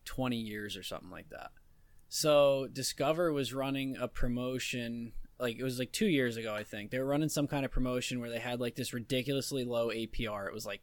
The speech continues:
you know, eighteen percent A P R for new, for people who are new signing up. So my mom was like, "What the hell is this? Like, I'm paying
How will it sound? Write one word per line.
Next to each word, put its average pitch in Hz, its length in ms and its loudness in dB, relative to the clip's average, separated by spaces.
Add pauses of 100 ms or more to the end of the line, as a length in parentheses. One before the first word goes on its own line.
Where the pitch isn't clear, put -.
(100)
you 110 80 -8
know, 104 140 -8 (100)
eighteen 127 460 -4
percent 107 520 -8 (380)
A 113 140 -6
P 120 180 -2
R 110 160 -4
for 107 180 -8
new, 107 420 -10 (280)
for 127 100 -6
people 120 280 -4
who 123 100 -2
are 113 100 -4
new 113 180 -6
signing 104 440 -8
up. 95 180 -8 (640)
So - 160 -2
my 143 140 4
mom 175 320 2
was 143 180 0
like, 117 520 -4 (720)
"What 175 160 2
the 208 80 2
hell 190 240 4
is 135 120 2
this? 175 260 2
Like, 113 100 -4
I'm 165 180 2
paying 139 460 0